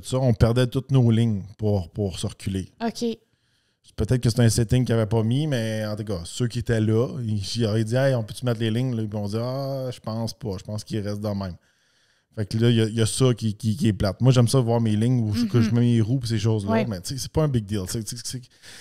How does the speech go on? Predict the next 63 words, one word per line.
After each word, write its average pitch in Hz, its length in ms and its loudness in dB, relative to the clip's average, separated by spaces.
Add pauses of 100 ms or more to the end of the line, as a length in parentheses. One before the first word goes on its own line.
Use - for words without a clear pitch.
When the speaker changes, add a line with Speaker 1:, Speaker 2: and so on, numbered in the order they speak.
(340)
Speaker 1:
c'est - 140 -10
combien 165 280 2
de - 40 0
fois 170 180 -2
que 147 60 -10
ça 131 180 0
va 120 120 2
t'arriver 120 260 2
dans 123 120 2
l'année 110 280 2
de, 110 140 0
de, 98 220 0
de 95 100 -4
reculer 110 320 -2
là-dessus ? 104 300 -2 (120)
Peut-être 117 460 -2
tout - 100 6
le 113 80 2
temps, 139 260 4
parce - 140 -2
que - 80 -4
tu 113 160 -4
mets 117 140 4
des 113 140 -2
grosses 113 340 4
planches 120 560 0
longues 117 500 4
de 117 80 -4
plywood, 117 520 4
Speaker 2:
Mhm. 117 40 -8
Speaker 1:
puis 110 80 -6
d'autres 113 240 2
fois, 123 220 2
ça 113 100 -4
va 110 80 0
être 113 80 0
genre 110 260 4
une 113 120 0
qu'une 107 180 0
fois. 87 260 -6 (1200)
Il 196 100 -18
y 180 40 -8
a 240 220 2
une 269 140 0
affaire 175 420 2
qui 147 120 2
me, 131 60 4
f-, - 220 -6
qui 131 140 0
me 127 80 4
chicote 139 420 -2
là-dessus, 127 480 0
puis 120 80 -6
ça, 156 300 2
ça, 160 160 -2
c'est 131 200 2
mon 120 240 0
expérience 120 560 2
sur - 180 -8
le 85 40 -10
plancher 98 420 -6
des 101 220 -4
vaches. 90 400 -4